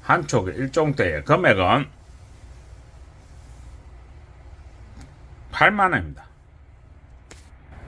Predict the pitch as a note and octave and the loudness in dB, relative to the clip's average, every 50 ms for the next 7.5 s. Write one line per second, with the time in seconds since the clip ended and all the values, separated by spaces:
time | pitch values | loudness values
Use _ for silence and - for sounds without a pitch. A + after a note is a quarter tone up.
0 | - - - - - - - - - - - - - - - - - - - - | -20 -20 -20 -20 -20 -20 -20 -20 -20 -20 -20 -20 -20 -18 -18 -18 -18 -20 -20 -20
1 | - - - - - - G#2 A2 A#2+ C3+ C3+ C3+ C3+ B2 - - F2 E2+ F2 E2+ | -20 -20 -20 -18 -2 0 2 6 8 8 10 10 8 6 4 2 2 2 2 2
2 | D#2+ - - - - - - D3 D3 D3+ C#3 C3+ C3 B2 A2 F2+ E2+ - - D2 | 0 -4 -10 -18 -14 -8 -4 -2 -2 0 2 2 4 4 2 0 -2 -6 -8 -12
3 | A#1+ - - - - - - - A#2+ B2+ C3+ A#2+ A2 G2 G2+ F#2 E2 D2+ C2 - | -12 -14 -14 -14 -10 -8 -6 -6 -2 0 0 0 0 2 2 0 0 0 -4 -10
4 | - - - - - - - - - - - - - - - - - D3 D3+ C3+ | -16 -20 -20 -20 -20 -20 -20 -20 -20 -20 -20 -20 -20 -20 -16 -6 -2 2 6 6
5 | A#2+ G2+ F2+ E2 D2+ C#2+ C2+ C#2+ - G#2+ A2+ A2+ - - F#2 E2+ E2 D2 D2 D2+ | 6 6 6 4 0 -4 -10 -8 -4 -4 -4 -2 -2 -2 0 0 0 0 -2 -2
6 | D#2 E2 F#2 F#2 F2 E2 - A#2 A2+ G2 F2 F#2 F#2 F#2 F2 D#2+ E2 F2+ F#2 G2+ | 0 2 2 2 0 0 -2 -2 -2 0 2 4 4 4 4 2 0 0 0 -2
7 | E2 - E2 D#2 D2 C#2+ C2+ C2 - | -4 -4 -4 -6 -6 -6 -8 -12 -14